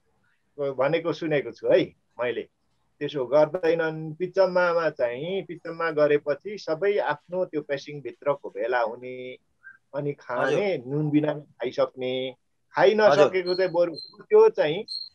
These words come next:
Speaker 1: त्यो चाहिँ तपाईँको घरभित्रै गाड्नु पर्ने।
Speaker 2: हजुर।
Speaker 1: यो चाहिँ सुनेको छु, होइन? र त्यसको अब फिलोसफी
Speaker 2: अँ।
Speaker 1: के पछाडि किन चाहिँ त्यसो गरिन्छ भन्दाखेरि चाहिँ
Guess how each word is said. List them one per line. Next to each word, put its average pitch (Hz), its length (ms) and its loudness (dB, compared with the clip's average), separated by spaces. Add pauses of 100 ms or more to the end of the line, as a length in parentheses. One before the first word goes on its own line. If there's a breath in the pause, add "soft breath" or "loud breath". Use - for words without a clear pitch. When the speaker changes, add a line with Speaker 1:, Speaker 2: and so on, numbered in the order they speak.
(180)
Speaker 1:
त्यो 214 140 6
चाहिँ 226 220 2
तपाईँको 202 400 2
घरभित्रै 180 680 4
गाड्नु 175 380 4
पर्ने। 117 300 -2 (920)
Speaker 2:
हजुर। 139 320 6 (140)
Speaker 1:
यो 165 100 -6
चाहिँ 170 180 -4
सुनेको 147 640 -4
छु, 143 60 -12
होइन? 139 300 0
र 180 200 6
त्यसको 214 420 2
अब 214 180 2
फिलोसफी 147 640 4
Speaker 2:
अँ। - 20 -8
Speaker 1:
के - 340 -20 (540)
पछाडि 180 420 -4 (500)
किन 202 240 2
चाहिँ 202 220 4
त्यसो 185 280 2
गरिन्छ 165 400 0
भन्दाखेरि 143 960 0
चाहिँ 104 200 -4